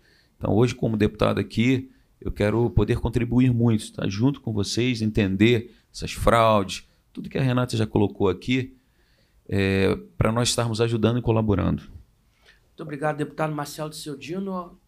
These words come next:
Speaker 2: Queria ver se
Speaker 1: Marcelo
Speaker 2: tem outro
Speaker 1: Dino.
Speaker 2: Marcelo Dino,
Speaker 1: Era
Speaker 2: desculpa,
Speaker 1: do Seu
Speaker 2: me
Speaker 1: Dino,
Speaker 2: botou.
Speaker 1: Marcelo Dino.
Speaker 2: <laughs> Marcelo Dino, desculpa.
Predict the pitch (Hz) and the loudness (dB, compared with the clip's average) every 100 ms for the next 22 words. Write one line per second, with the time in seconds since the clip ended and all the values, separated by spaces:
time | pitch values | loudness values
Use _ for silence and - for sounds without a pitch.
0 | _ _ 156 165 160 139 - 160 - - | _ _ -10 -6 -4 -6 -6 -6 -2 2
1 | - 120 104 98 98 90 71 - - 147 | 4 4 4 4 4 2 -2 -8 -12 -12
2 | 151 123 127 127 117 - - 127 - - | -12 -12 -12 -12 -14 -14 -12 -10 -6 -2
3 | 113 107 92 95 98 95 - 113 107 95 | 0 2 2 2 2 2 2 0 0 2
4 | 117 117 92 98 - 117 - - - - | 4 4 2 -2 -8 -20 -20 -20 -20 -20
5 | - - - _ _ _ 123 - 151 143 | -20 -20 -20 _ _ _ -10 -4 -2 -2
6 | 120 131 135 123 - - 127 - | -2 -2 -2 -4 -10 -10 -12 -12